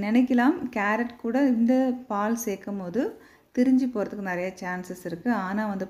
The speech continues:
பாத்தீங்கன்னா காய்ச்சாத பால் ஊத்துனா தான் திரிஞ்சு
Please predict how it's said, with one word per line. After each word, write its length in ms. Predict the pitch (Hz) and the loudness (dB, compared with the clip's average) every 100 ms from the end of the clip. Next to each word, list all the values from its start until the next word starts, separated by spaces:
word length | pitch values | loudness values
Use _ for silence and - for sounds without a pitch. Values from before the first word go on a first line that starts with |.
| 180 | -6
பாத்தீங்கன்னா 460 | 170 170 165 170 285 - - - _ _ | -6 -6 -4 2 0 0 -16 -20 _ _
காய்ச்சாத 480 | 233 254 254 294 294 285 285 | 0 2 2 2 2 0 -2
பால் 220 | 226 220 - | -2 -2 -4
ஊத்துனா 300 | 202 208 202 180 208 | -8 -6 -6 -2 0
தான் 140 | 262 | 0
திரிஞ்சு 300 | 202 196 185 | 0 -6 -6